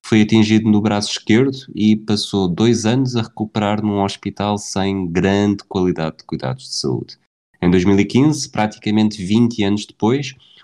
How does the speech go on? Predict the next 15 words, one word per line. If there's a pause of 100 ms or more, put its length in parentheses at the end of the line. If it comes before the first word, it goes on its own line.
(140)
o
aumento
da
violência
fez-lo
fugir (720)
e
foi
parar
ao
campo
de
refugiados
de
Mahama.